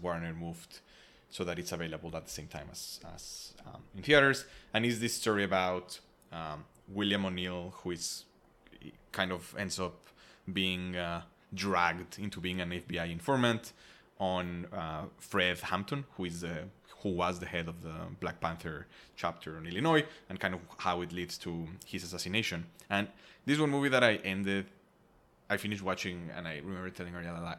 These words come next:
how much I really liked, but how I feel like, and I know this also applies to Latin, which is kind of where I come from, but now I know we're three white guys talking about this movie,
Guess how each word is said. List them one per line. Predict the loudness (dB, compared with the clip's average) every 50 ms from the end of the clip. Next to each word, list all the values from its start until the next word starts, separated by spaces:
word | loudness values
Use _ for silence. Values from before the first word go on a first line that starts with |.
| -10 -12 -6
how | -4 -2 -2
much | 0 0 -2 -2 -2
I | -2
really | -2 -2 -2 -4 -4 -2
liked, | 0 0 0 0 -2 -4 -10 -14 -14 -14 -16 -20 -20 -20 -20 -20 -20 -20 -20 _ _ _ -6 -2
but | -2 -2 0
how | 2 4 6 8 8 8 6 4 4 2
I | 2 0
feel | 0 0 -2 -2 0
like, | 0 0 0 0 -2 -4 -8 -12 -18 -20 -20 _ _ _ -6 -2
and | 0 0
I | 2
know | 2 0 0
this | 0 0 0 0
also | -2 -2 -2 -4
applies | -4 0 0 0 0 -2
to | -6 -8 -6
Latin, | -6 -6 -6 -6 -6 -6 -6 -6 -8 -10 -12 -20 _ _ _ -8
which | -8 -6 -6
is | -6
kind | -4 -4 -4 -2
of | 0 2
where | 2 0
I |
come | 2 0 -2 -4
from, | -4 -4 -4
but | -2 -2 -2
now | -2 -2 -2
I | -2
know | -4 -4
we're | -6 -6 -6 -4 -6 -6
three | -8 -8 -6 -6 -6 -4
white | -2 -4 -4 -4 -4
guys | -4 -4 -4 -6 -8
talking | -10 -10 -10 -8 -6
about | -6 -6 -6 -8 -10 -14 -20 -20 -20 -20 -20 -20 -14 -10 -8
this | -8 -6 -4
movie, | -2 -2 -2 -4 -6 -8 -10